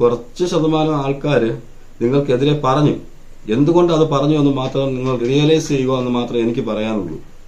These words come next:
തെറ്റുകൾ സംഭവിച്ചിരിക്കാം, മനുഷ്യ സഹജമാണ് തെറ്റ്. പക്ഷെ ആ തെറ്റ് ചെയ്തിട്ട് ആ തെറ്റിനെ ന്യായീകരിക്കുമ്പോഴാണ് ഇത് ഭയങ്കരമായ ചർച്ചകൾ ഉണ്ടാവുന്നത്. തെറ്റിനെ മനസ്സിലാക്കി ആ തെറ്റ് തിരുത്തി കഴിഞ്ഞാൽ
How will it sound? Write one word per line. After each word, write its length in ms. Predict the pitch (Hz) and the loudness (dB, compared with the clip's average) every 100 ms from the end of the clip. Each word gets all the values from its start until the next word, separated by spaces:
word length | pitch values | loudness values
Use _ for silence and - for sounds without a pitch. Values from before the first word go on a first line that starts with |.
| - | -8
തെറ്റുകൾ 320 | 104 - 135 | -6 -2 0
സംഭവിച്ചിരിക്കാം, 760 | 135 127 123 139 139 123 131 113 | 0 -2 0 0 0 0 0 0
മനുഷ്യ 240 | 120 117 | -2 -4
സഹജമാണ് 640 | 127 127 143 147 151 147 123 | -4 -2 -2 0 0 0 0
തെറ്റ്. 320 | 107 110 - - - - - | -4 -4 -6 -8 -18 -18 -14
പക്ഷെ 160 | 85 120 | -10 -6
ആ 180 | 113 - - | -6 -8 -6
തെറ്റ് 240 | 110 - 151 | -6 -2 -2
ചെയ്തിട്ട് 680 | 143 135 143 139 120 123 127 - - - | 2 2 2 2 4 2 0 -16 -14 -8
ആ 40 | 120 | -4
തെറ്റിനെ 240 | 120 156 | 0 2
ന്യായീകരിക്കുമ്പോഴാണ് 1120 | 156 143 156 196 190 175 165 143 123 120 127 | 4 4 4 6 6 4 4 4 4 2 -2
ഇത് 160 | 120 127 | -4 -2
ഭയങ്കരമായ 520 | 127 127 135 135 127 | 0 0 0 0 -2
ചർച്ചകൾ 500 | 120 110 107 143 131 | -4 -6 -6 -2 0
ഉണ്ടാവുന്നത്. 500 | 110 98 98 92 90 - - | 0 0 -2 -6 -8 -10 -10
തെറ്റിനെ 300 | - 117 127 | -8 -6 -4
മനസ്സിലാക്കി 480 | 123 135 131 131 | -4 -4 -4 -4
ആ 40 | 135 | -4
തെറ്റ് 300 | 139 147 147 | -4 -4 -4
തിരുത്തി 260 | 139 143 | -4 -2
കഴിഞ്ഞാൽ 720 | 160 151 143 113 101 - - | 0 2 2 2 0 -4 -12